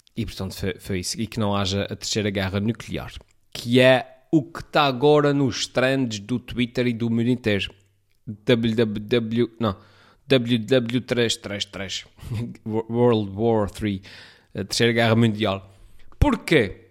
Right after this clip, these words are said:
Pelo aquilo que eu tive a ver. Eu, eu, eu vi isso literalmente antes de vir para aqui. Portanto, a única coisa que eu conheço da história é, são os títulos que eu vi no Twitter.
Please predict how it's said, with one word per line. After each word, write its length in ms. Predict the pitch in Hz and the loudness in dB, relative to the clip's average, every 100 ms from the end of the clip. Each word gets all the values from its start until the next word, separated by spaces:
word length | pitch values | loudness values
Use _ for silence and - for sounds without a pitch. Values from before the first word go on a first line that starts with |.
| _ - | _ -6
Pelo 120 | 139 | -6
aquilo 220 | 135 107 | -4 -8
que 100 | 120 | -10
eu 40 | |
tive 240 | - 117 113 | -8 -6 -6
a 20 | |
ver. 260 | 95 101 - | -4 -6 -2
Eu, 160 | 139 - | -2 2
eu, 180 | 160 151 160 | 0 2 2
eu 60 | 156 | 0
vi 220 | 123 143 | 2 0
isso 260 | 147 - 131 | 0 -4 -2
literalmente 600 | 151 147 135 123 131 131 | -2 0 0 2 2 0
antes 160 | 123 - | -4 -2
de 80 | |
vir 80 | 127 | -2
para 120 | 110 | -2
aqui. 220 | 101 - 95 | -4 -4 -2
Portanto, 420 | - - 110 - | -2 -2 -8 -2
a 40 | 131 | 2
única 400 | 127 131 131 135 | 4 4 2 0
coisa 240 | 127 120 | 0 0
que 100 | 113 | -2
eu 40 | 120 | -4
conheço 340 | - 123 110 | -2 -2 -2
da 80 | 120 | -4
história 500 | 110 - 120 120 123 120 - - - - _ _ _ | -6 -2 -2 -2 -4 -6 -16 -20 -20 -20 _ _ _
é, 800 | 127 123 120 120 120 117 113 - - - | 2 6 6 4 4 4 2 0 -6 -8
são 220 | - 131 | 0 0
os 100 | 110 | 0
títulos 440 | - 123 - 113 | -2 -4 -4 -8
que 140 | - 120 | -2 -2
eu 60 | |
vi 300 | 98 113 120 131 | 0 0 0 2
no 160 | 131 | 0
Twitter. 480 | 131 123 110 110 | 2 -2 -2 -4